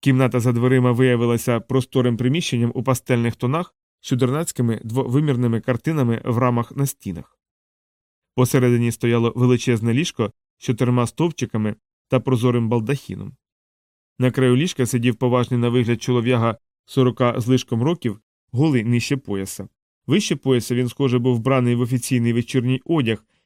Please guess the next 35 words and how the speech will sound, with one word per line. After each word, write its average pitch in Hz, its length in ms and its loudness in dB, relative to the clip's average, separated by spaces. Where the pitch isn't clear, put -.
який 143 260 0
кепсько 127 360 -2
сполучався 123 720 -2
з 117 80 -2
робочими 131 480 2
рукавицями 127 720 -2
з 110 80 -6
міцної 123 440 2
парусини, 127 640 -2
що - 200 2
їх 135 360 0
він 123 120 2
натягнув 127 560 0
аж 120 180 -4
по - 160 -2
лікті. - 380 -8
Він 123 220 4
був 120 140 2
зігнутий 156 460 0
і 131 40 2
витирався 135 460 -2
між 120 180 -2
ногами 123 440 0
вологою 123 480 2
білою 117 320 0
ганчіркою. 104 680 -4
Коли 131 220 6
я 123 100 4
пройшов 127 520 0
у 131 40 -4
кімнату 123 440 0
далі, 165 280 0
він 147 240 -2
підняв 113 360 -4
погляд. 95 460 -8